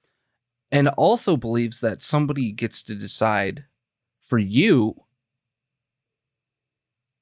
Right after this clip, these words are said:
whether you get to be born or not.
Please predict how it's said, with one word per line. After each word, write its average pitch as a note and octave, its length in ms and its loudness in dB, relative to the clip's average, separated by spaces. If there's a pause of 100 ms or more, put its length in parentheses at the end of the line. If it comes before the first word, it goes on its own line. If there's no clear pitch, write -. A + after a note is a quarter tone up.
(960)
whether C#3 260 4
you C3 240 6
get C#3 200 -2
to A#2 540 0 (460)
be B2+ 160 2
born A#2+ 280 4
or G2+ 80 2
not. - 340 -10